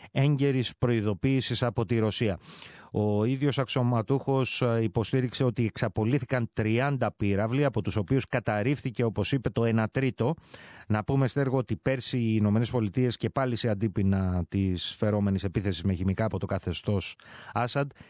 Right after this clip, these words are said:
είχαν, ε, εξαπολύσει πενήντα εννέα πυράβλους τύπου Tomahawk, όπως ακούσαμε και από τον Αμερικανό πρόεδρο. Τώρα, σύμφωνα με το Αμερικανικό Πεντάγωνο, εξαπολύθηκαν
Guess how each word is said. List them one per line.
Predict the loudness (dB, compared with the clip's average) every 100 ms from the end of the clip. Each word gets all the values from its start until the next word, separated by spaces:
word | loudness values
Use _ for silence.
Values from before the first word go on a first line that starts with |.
| -4
είχαν, | -4 0 0 0
ε, | 0 0 -2 -4
εξαπολύσει | -8 -4 -2 0 0 0
πενήντα | -2 0 0
εννέα | 0 2 2 0
πυράβλους | 0 -2 -2 -6 -4
τύπου | -4 -2 -2 -4 -2
Tomahawk, | -2 0 0 -2 -4 -4
όπως | -10 -4 -4 -2 -4 -4 -4
ακούσαμε | -4 -2 -4 -2 -2
και | -2 -2 -2 -4 -10 -20 -20 -6
από | -4 -2
τον | 0
Αμερικανό | 0 0 0 0 0 0
πρόεδρο. | -2 -2 0 -2 0
Τώρα, | 0 0 0
σύμφωνα | -2 -2 0 0
με | 2
το | 2
Αμερικανικό | 2 0 0 -2 0 -2
Πεντάγωνο, | 0 0 0 0 -2 -6 -20 -20 -6
εξαπολύθηκαν | -4 -2 -2 0 0 0 0 0 -2